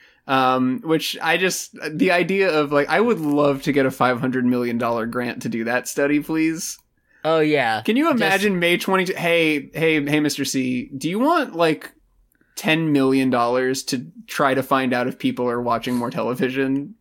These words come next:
Speaker 2: It's, y-,
Speaker 1: Yeah,
Speaker 2: it's
Speaker 1: I think
Speaker 2: gonna
Speaker 1: I
Speaker 2: be
Speaker 1: can do
Speaker 2: tough.
Speaker 1: that.
Speaker 2: It's gonna be tough, but I think I'll,
Speaker 1: I'm
Speaker 2: I,
Speaker 1: gonna need
Speaker 2: I'll
Speaker 1: probably a two-semester sabbatical afterwards to recharge my batteries, but I think I can probably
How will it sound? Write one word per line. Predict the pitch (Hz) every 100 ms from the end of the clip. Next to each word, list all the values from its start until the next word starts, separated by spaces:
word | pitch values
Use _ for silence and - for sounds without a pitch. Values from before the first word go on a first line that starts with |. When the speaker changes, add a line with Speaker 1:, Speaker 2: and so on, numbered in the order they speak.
| _ - - _ _ -
Speaker 2:
It's, | 180 -
y-, | -
Speaker 1:
Yeah, | 196 240
Speaker 2:
it's | 208
Speaker 1:
I |
think | 170 180
Speaker 2:
gonna | 175 208
Speaker 1:
I |
Speaker 2:
be | 294
Speaker 1:
can | 240
do | 180
Speaker 2:
tough. | 190 160
Speaker 1:
that. | 123 123 120 - _ _ -
Speaker 2:
It's | 143 -
gonna | 170 156
be | 147 147
tough, | 156 123 -
but | 123
I | 120
think | 135 120 117
I'll, | 117
Speaker 1:
I'm | 196 214
Speaker 2:
I, |
Speaker 1:
gonna | 262 302
need | 277 247
Speaker 2:
I'll | 107
Speaker 1:
probably | 185 185 180 175 180
a |
two-semester | 147 175 147 156 143 135 131
sabbatical | 123 123 117 117 117
afterwards | 104 107 98 78 -
to | 120
recharge | 107 113 98 98
my |
batteries, | 98 90 67 92
but | 123
I | 131
think | 135 254 247
I | 180
can | 165 151
probably | - 170 170 156 151 147 147 139 135 131 131